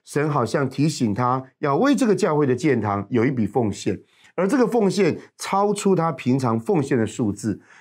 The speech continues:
所以他就马上好像有一个感受，他是用一个很笑话的语气和口吻这样说，但我知道很多的人就会马上一样这样做，就是奉主的名斥责你离开。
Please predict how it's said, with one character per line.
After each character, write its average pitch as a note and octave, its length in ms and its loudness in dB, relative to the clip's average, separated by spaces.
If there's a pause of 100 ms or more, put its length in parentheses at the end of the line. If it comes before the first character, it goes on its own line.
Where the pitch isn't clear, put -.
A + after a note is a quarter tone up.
所 E3 240 0
以 E3 80 2
他 D3 140 0
就 D3+ 160 0
马 B2 240 2
上 E3 260 -2
好 B2+ 100 0
像 F3 240 -2
有 C3 140 4
一 C#3+ 80 2
个 D#3 140 2
感 A#2+ 260 -2
受， B2 320 -2 (160)
他 G3 140 0
是 B3+ 160 2
用 A#3 100 4
一 A3 60 2
个 G#3 60 2
很 D3+ 200 2
笑 B3 260 0
话 F#3+ 160 2
的 D#3+ 80 2
语 A#2 200 2
气 D3 260 0
和 B2 100 2
口 B2 220 0
吻 B2+ 160 2
这 A2 100 0
样 B2 140 2
说， B2 320 0 (180)
但 D3+ 160 -2
我 A#2+ 140 2
知 D3 160 -4
道 D3+ 140 0
很 A#2+ 180 0
多 A#3 180 2
的 F#3 60 2
人 A#2+ 160 0
就 C#3+ 100 2
会 C3+ 120 4
马 G#2+ 180 0
上 B2+ 320 0
一 A2+ 60 2
样 C3+ 200 2
这 B2+ 120 0
样 A#2+ 160 0
做， C3 200 0 (200)
就 D#3 120 0
是 C#3 80 0
奉 F#3+ 240 0
主 D#3+ 80 -2
的 D3+ 60 2
名 D#3+ 160 0
斥 C4 240 0
责 D3 140 2
你 B2 100 0
离 G#2 160 -2
开。 G#2+ 260 -4